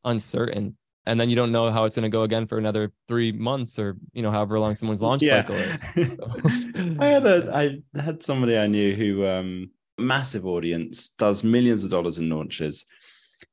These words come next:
Speaker 2: and had, like, three webinars lined up as part of the launch, which was, like, the, the webinar was, like, the crucial element, like, the bit, you know, so they had a pre-launch stuff and, like, a build up, but these webinars were a really big deal.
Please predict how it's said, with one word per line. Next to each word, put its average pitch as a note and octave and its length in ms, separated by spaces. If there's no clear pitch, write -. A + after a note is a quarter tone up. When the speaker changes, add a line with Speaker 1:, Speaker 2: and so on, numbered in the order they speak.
Speaker 2:
and G2 560
had, G#2 320
like, G2 160
three A#2 300
webinars D#2+ 600
lined C2 200
up A1+ 140
as B1+ 100
part D2 240
of C#2 100
the D2 60
launch, C#2 440
which D#2+ 120
was, F2 140
like, E2 140
the, F#2 220
the G2+ 120
webinar G2+ 340
was, F2+ 140
like, E2 160
the A#2 260
crucial A2 640
element, D#2 320
like, C2+ 220
the F#2+ 80
bit, G#2+ 180
you D#2 60
know, F2+ 100
so G2 120
they G2+ 60
had D3 100
a E3+ 80
pre-launch C#3 840
stuff A#2+ 440
and, E2+ 140
like, D#2 160
a G2 40
build A#2+ 320
up, G#2+ 240
but - 120
these A#2 260
webinars G2+ 440
were F#2 80
a - 20
really F2+ 220
big E2+ 160
deal. F2+ 260